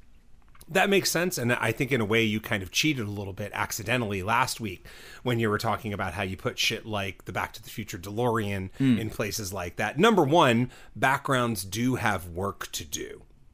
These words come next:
Speaker 2: Oh, yeah.
Speaker 1: You, you don't wanna have your backgrounds not do any work at all.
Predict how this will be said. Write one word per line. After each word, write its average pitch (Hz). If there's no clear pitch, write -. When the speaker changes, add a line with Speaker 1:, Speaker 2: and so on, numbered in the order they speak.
Speaker 2:
Oh, 110
yeah. -
Speaker 1:
You, 123
you 127
don't 156
wanna 147
have 135
your 123
backgrounds 110
not 101
do 104
any 98
work 95
at 98
all. 101